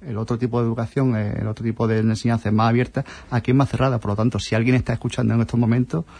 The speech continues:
yo le conmino a que, a que venga el, lo, lo más antes posible al centro para gestionar la matrícula y empezar el curso, ya que también, eh, se hace el curso a través de una plataforma digital, se tienen que enviar tareas,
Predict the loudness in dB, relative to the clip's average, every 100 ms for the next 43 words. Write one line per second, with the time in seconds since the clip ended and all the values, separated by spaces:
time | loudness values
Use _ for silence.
0 | -20 -14 -4 0 2 2 4 4 2 0
1 | -2 -4 -6 -6 -6 -2 0 2 2 2
2 | 0 -2 -4 -4 -2 -2 -4 -6 -6 -6
3 | -8 -8 -8 -4 0 2 2 0 0 0
4 | 0 -2 -6 -20 -20 -10 -2 -2 0 2
5 | 2 2 0 0 0 -2 -2 -2 0 0
6 | 2 0 -2 -4 -8 -20 -4 0 0 0
7 | -2 -2 -2 -4 -4 -6 -6 -2 0 0
8 | 0 -4 -20 -20 -18 -8 -6 -4 -2 -2
9 | -2 -2 -2 -2 -2 -2 0 0 -2 -4
10 | -4 -4 -4 -4 -6 -4 0 2 2 0
11 | -4 -2 -2 -2 -2 -4 -4 0 2 2
12 | 0 -2